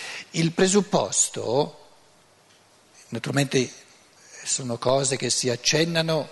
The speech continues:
ognuno poi ne fa quello che vuole, perché, ehm, eh, dimostrare, eh, questa realtà a livelli come noi facciamo adesso col pensare,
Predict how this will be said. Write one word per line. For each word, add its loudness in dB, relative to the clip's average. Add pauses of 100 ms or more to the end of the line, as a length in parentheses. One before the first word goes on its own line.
(380)
ognuno -2
poi 0 (100)
ne -6
fa -2
quello 2
che -2
vuole, 0 (560)
perché, -2 (760)
ehm, -8 (1040)
eh, -10 (120)
dimostrare, 2 (220)
eh, -6
questa -4
realtà -4
a 2
livelli 2
come -4
noi 2
facciamo 0
adesso 2
col -2
pensare, 0